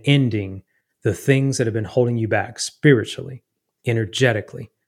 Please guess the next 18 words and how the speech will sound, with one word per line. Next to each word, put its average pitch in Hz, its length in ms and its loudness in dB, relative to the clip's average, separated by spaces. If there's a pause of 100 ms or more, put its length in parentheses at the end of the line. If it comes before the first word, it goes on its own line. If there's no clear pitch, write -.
(300)
and 110 160 -2
you're 104 100 0
clearing 101 800 -2 (160)
the 113 220 -4
air 98 360 -2 (340)
for - 140 0
you 110 80 4
to 107 60 -4
move 113 300 -2
to - 80 -6
this 104 220 -6
new 107 380 -2 (280)
place. - 520 -4 (920)
The 113 80 4
rest 147 280 4
of 131 60 6
the 117 80 0
document, 110 580 -4